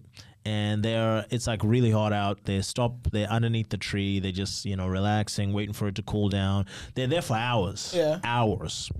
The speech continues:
Speaker 1: They finally, you know, it's fine, and they start to head off, like, move on.
Speaker 2: Mm.
Speaker 1: My dad, for some reason, turns around, right,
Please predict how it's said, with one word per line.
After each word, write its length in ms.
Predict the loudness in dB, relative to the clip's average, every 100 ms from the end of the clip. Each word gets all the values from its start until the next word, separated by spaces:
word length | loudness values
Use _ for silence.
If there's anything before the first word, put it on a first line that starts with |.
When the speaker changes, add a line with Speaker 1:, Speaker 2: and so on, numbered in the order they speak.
| -10 -16 -18 -20 -20 -14 -6
Speaker 1:
They 260 | 0 0
finally, 440 | 2 0 0 0 2
you 220 | 2 2
know, 280 | 2 4 4
it's 160 | 0 0
fine, 560 | 2 4 4 2 2
and 320 | 2 2 2
they 340 | 2 2 2 0
start 360 | 0 -2 -2
to 200 | 2 2
head 420 | 4 4 2 0 -4 -10 _ _ -4
off, 440 | -2 -2 -4 -4
like, 240 | -2 0
move 260 | 2 4 4
on. 340 | 2 2 0 -2
Speaker 2:
Mm. 280 | -4 -4 -6 -12 -18 -6
Speaker 1:
My 140 | -2 2
dad, 340 | 4 4 2
for 120 | 0
some 320 | -2 0 2
reason, 480 | 2 2 2 2 0
turns 380 | -2 0 2 2
around, 540 | 2 2 2 2 0 0
right, 300 | 0 0